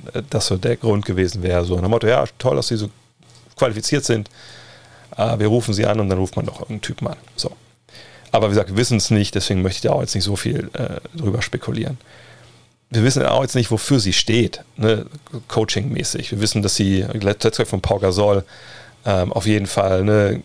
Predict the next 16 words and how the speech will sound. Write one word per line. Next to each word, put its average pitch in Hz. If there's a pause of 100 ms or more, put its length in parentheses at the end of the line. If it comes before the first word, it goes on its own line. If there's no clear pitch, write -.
glühende 101
Empfehlung 98
bekommen. 95 (1400)
Und 147
ich -
bin 117
mir 107
sicher, 107
dass 101
sie 113
auch, -
auch 113
Head 117
Coach -
wird. 73 (1120)
Nur 113